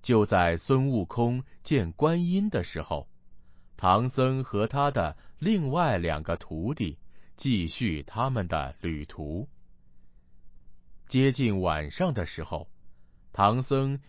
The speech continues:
已经非常饿了，他让猪在附近找个村子，他可以要一些米饭。猪看了，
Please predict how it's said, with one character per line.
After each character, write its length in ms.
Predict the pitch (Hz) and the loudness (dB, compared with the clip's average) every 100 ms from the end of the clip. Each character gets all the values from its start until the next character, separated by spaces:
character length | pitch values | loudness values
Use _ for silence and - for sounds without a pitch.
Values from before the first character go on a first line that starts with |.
| - | -4
已 160 | 101 | -2
经 280 | 95 127 135 | 0 0 0
非 320 | - 190 202 | -2 0 0
常 300 | 185 92 87 | -2 -4 -2
饿 280 | 107 165 92 | 0 0 0
了， 220 | 76 73 - - - - - - - - - | -2 -8 -12 -16 -16 -18 -18 -18 -20 -20 -4
他 180 | 104 101 | 4 6
让 260 | 107 95 82 | 6 4 2
猪 340 | - 117 117 - - - | 0 0 0 -4 -16 -2
在 260 | 156 123 | 0 0
附 320 | 120 - 175 | -2 -2 0
近 320 | 120 170 104 76 - - | 2 2 -2 -2 -12 -4
找 260 | 104 76 | -2 0
个 160 | 73 87 | -2 -4
村 400 | - - 170 185 | -4 -2 -2 0
子， 180 | - 76 - - - - - - - - | -2 -6 -10 -20 -20 -20 -20 -20 -20 -20
他 300 | - 101 101 | 0 4 6
可 240 | 101 104 107 | 4 2 2
以 320 | 90 82 80 | 2 -2 -2
要 320 | 131 143 92 | 0 2 2
一 100 | 87 | -2
些 300 | 82 147 160 | -4 -2 -2
米 280 | 151 90 73 | -2 -4 -6
饭。 340 | - 147 131 - - - - - - - - - | -4 -2 -2 -6 -20 -20 -20 -20 -20 -20 -20 -8
猪 300 | - 110 110 | 0 2 2
看 320 | - 127 90 | 2 2 2
了， 220 | 78 71 | -2 -6